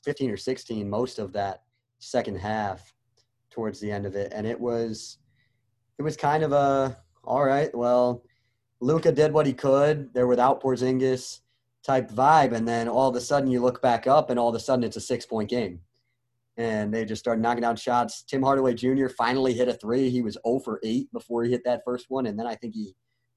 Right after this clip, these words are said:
finished the game three for four or two for three down the stretch for them. And the Mavericks, somebody said in our chat before that the Mavericks just couldn't buy a three. And then all of a sudden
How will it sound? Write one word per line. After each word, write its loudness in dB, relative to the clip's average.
finished -4
the -4
game -4
three -4
for -4
four -2
or -4
two -6
for -8
three -6
down 0
the -4
stretch -4
for -4
them. -2
And 0
the -2
Mavericks, 0
somebody 0
said -2
in 0
our 2
chat 2
before 2
that -2
the -8
Mavericks 0
just -10
couldn't -2
buy 4
a 0
three. -2
And 0
then 2
all 6
of 2
a 2
sudden 0